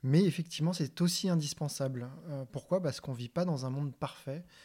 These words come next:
Euh, le, le monde parfait du business où on achète un produit, on le revend tout de suite avec sa marge et du coup on gagne de l'argent, eh ben, c'est pas comme ça que ça se passe toujours. C'est-à-dire que parfois on est amené à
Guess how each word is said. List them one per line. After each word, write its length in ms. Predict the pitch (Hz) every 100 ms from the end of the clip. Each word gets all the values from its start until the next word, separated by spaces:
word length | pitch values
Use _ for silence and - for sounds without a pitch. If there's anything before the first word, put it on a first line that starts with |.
| - - - -
Euh, 300 | 123 120 117
le, 240 | 120 123
le 160 | 139 135
monde 240 | 147 175
parfait 300 | 175 156 175
du 120 | 151 147
business 540 | 139 139 147 156 -
où 60 | 127
on 200 | 120 131
achète 360 | 139 165 156
un 80 | 135
produit, 520 | - 139 131 143 156
on 120 | 139
le 100 | 123
revend 380 | 120 135 143 151
tout 100 | 147
de 80 | 131
suite 380 | - 160 151 - - - -
avec 260 | 135 131 135
sa 180 | - 139
marge 440 | 143 147 135 117 - - - _
et 60 | 139
du 140 | 131
coup 160 | - 139
on 80 | 127
gagne 240 | 151 151
de 80 | 147
l'argent, 500 | 135 117 120 156 196 - - - -
eh 40 |
ben, 100 | 123
c'est 120 | -
pas 100 | -
comme 200 | 127 127
ça 140 | 117 156
que 80 | -
ça 80 |
se 80 | 131
passe 200 | - 139
toujours. 440 | - 127 131 165 -
C'est-à-dire 240 | 123 -
que 80 | 123
parfois 420 | 131 - - 156
on 220 | 147 127
est 180 | 127 -
amené 400 | 131 139 147 143
à 180 | 123